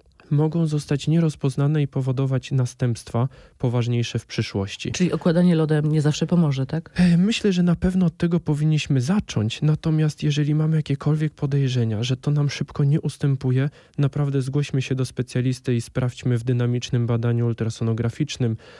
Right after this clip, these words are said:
Speaker 1: spytajmy ortopedy i fizjoterapeuty, czy na pewno staw jest stabilny, czy powinniśmy zrobić coś więcej.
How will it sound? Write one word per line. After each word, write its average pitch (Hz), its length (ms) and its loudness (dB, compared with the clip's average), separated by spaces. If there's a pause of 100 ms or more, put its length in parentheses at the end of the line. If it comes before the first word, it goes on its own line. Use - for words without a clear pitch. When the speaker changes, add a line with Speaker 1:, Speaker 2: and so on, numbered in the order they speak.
(160)
Speaker 1:
spytajmy 117 500 -2
ortopedy 135 600 -2
i 127 40 -2
fizjoterapeuty, 127 800 -4
czy - 140 -2
na 120 120 2
pewno 131 340 -2
staw 123 340 -4
jest 120 240 -2
stabilny, 117 640 0 (280)
czy - 120 -4
powinniśmy 113 500 -2
zrobić 107 340 -2
coś 104 180 -2
więcej. - 360 -6